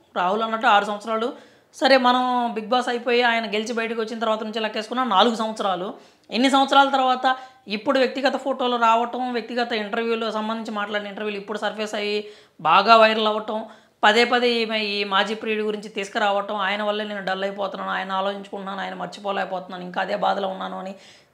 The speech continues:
చెప్పటం అనేది నిజంగా సింపతి కార్డు అనే అనిపిస్తుంది. సింపతి కార్డు కిందకే కూడా వస్తుంది అది. సింపతి డ్రామా ప్లే చేయాలని చూస్తున్నారని చెప్పి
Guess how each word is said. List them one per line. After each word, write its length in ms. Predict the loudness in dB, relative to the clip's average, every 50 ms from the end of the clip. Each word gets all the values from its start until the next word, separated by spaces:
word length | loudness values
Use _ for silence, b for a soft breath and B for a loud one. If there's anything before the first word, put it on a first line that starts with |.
| _ 8 8
చెప్పటం 340 | 8 10 8 8 8 8 6
అనేది 640 | 6 6 6 4 4 2 2 2 2 0 -2 B B B B B B _ -10
నిజంగా 460 | -8 -8 2 4 6 8 10 10 8
సింపతి 400 | 8 8 2 2 4 4 4 4
కార్డు 280 | 6 8 8 8 10 8
అనే 140 | 6 6
అనిపిస్తుంది. 640 | 6 4 4 2 -2 -4 -4 -4 -6 -4 0 0 0 0
సింపతి 340 | -2 -2 -2 0 0 0
కార్డు 280 | 2 6 6 6 6 6
కిందకే 420 | 0 -4 0 2 2 4 4 2
కూడా 220 | 2 4 2 2 2
వస్తుంది 360 | 2 0 -2 -4 -2 -2 -2
అది. 340 | -2 -2 -4 -6 -6 b b b b b b b b _
సింపతి 380 | -2 -2 2 4 4 4 4 6
డ్రామా 260 | 8 8 6 6 4
ప్లే 200 | 2 0 0 0
చేయాలని 380 | 2 4 4 4 4 2 0
చూస్తున్నారని 640 | -2 -6 -8 -10 -10 -6 -2 0 0 0 0 -4 -6
చెప్పి 400 | -10 -4 -2 -2 -2 -2 -4